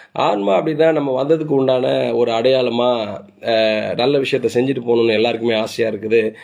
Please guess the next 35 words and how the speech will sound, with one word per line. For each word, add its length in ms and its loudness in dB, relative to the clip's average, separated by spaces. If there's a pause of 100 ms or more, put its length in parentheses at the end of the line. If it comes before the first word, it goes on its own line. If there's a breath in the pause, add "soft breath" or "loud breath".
(220 loud breath)
அஹ், 140 -2
நல்ல 220 2
விதமா 340 0 (300)
வாழணுன்றது 800 0
எல்லாருக்கும் 400 0
ஆசை 260 -6
இருக்குது. 240 -18 (540 loud breath)
அதான் 180 2
சொல்றாங்க, 640 0
"உடம்பு 320 0
வளர்த்த 240 0
அளவுக்கு 580 2
அறிவு 260 2
இல்லை 180 2
உனக்கு" 300 0
அப்படின்னு 160 -4
சொல்லுவாங்க. 440 -4
அதுக்கப்புறம் 480 0
வந்து, 200 0
"மனசாட்சியே 440 0
இல்லாம 340 2
வாழறான் 480 0
பாரு" 220 -4 (260 loud breath)
அப்படின்னுவாங்க. 540 -2
"எந்த 220 2
பிறவியில 280 2
செஞ்ச 320 -2
புண்ணியமோ 800 2 (340)
பாவமோ" 480 2 (100)
அப்படின்னுவாங்க. 520 0 (420 loud breath)
அப்ப 180 2
இதெல்லாம் 240 4
இந்த 100 2
மூன்று 320 4
விதமான 440 4